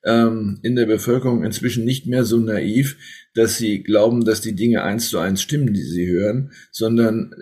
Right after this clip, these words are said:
äh, gerade diese, ich will nicht sagen gebrochene, aber reflektive Umgang,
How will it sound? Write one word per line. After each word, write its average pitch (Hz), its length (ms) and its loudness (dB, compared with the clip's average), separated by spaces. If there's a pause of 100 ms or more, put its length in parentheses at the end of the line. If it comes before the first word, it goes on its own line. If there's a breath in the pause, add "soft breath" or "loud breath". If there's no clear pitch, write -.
äh, 113 280 2
gerade 117 560 2
diese, 117 420 4
ich 98 140 -4
will 120 80 0
nicht 117 140 -2
sagen 110 200 -2
gebrochene, 123 720 0
aber 113 420 -2
reflektive 123 840 0
Umgang, 131 680 0